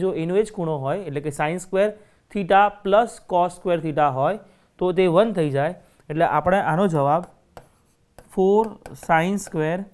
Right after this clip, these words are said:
alpha minus beta by ટુ મેળવીશું, જે આપણે જમણી બાજુ તરીકે સાબિત કરવું હતું. આગળનો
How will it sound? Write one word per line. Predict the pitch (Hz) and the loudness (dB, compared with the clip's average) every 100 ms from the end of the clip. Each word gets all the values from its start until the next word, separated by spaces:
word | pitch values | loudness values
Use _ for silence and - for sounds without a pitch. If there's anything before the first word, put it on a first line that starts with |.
| - _ _ - - 151 | -20 _ _ -20 0 2
alpha | 160 156 190 208 202 170 | 2 0 4 4 4 0
minus | 151 160 180 190 160 | -2 -2 -4 -4 -4
beta | 160 175 190 165 | -2 2 2 2
by | 151 202 208 _ _ _ _ _ | 0 -2 -6 _ _ _ _ _
ટુ | 233 214 190 | -2 0 2
મેળવીશું, | 160 143 135 135 151 226 - _ _ _ | 0 -2 -4 -6 -6 -8 -10 _ _ _
જે | 143 190 | 2 4
આપણે | 160 135 165 262 - _ _ _ | 4 2 -6 -6 -10 _ _ _
જમણી | 147 156 180 214 | -4 0 2 4
બાજુ | 175 165 156 | 4 2 -2
તરીકે | 147 147 226 - | -2 -2 -2 0
સાબિત | 156 156 196 - | 0 2 -2 -2
કરવું | 151 160 139 | -2 0 -2
હતું. | 131 127 107 - _ _ _ _ - _ - _ _ _ _ _ _ _ _ _ _ _ _ _ _ _ _ _ _ _ _ _ _ _ _ - 147 | -4 -6 -12 -14 _ _ _ _ -20 _ -20 _ _ _ _ _ _ _ _ _ _ _ _ _ _ _ _ _ _ _ _ _ _ _ _ -4 0
આગળનો | 147 175 | 0 0